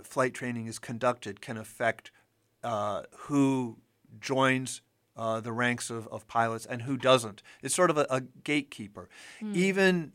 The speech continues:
Speaker 1: even, uh, technology, which technology, uh,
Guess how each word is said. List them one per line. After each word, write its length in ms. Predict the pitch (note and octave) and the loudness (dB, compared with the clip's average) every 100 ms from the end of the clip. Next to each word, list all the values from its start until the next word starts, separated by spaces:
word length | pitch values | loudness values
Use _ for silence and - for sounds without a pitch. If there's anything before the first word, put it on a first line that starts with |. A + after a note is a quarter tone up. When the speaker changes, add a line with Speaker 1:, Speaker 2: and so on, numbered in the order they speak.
| _ - | _ -10
Speaker 1:
even, 460 | F3+ F3+ F3+ D#3+ | -6 0 2 2
uh, 360 | - C3+ B2+ B2 | 0 2 4 2
technology, 680 | - A#2+ C3 C3 B2 G#2 G2 | -2 -4 0 0 0 -4 -4
which 260 | B2+ C#3+ | -2 -2
technology, 720 | - A#2+ C3 B2+ A#2+ A#2 A#2 - - _ | -2 0 0 0 -2 -4 -4 -6 -20 _
uh, 360 | - A2+ G#2+ | 4 6 6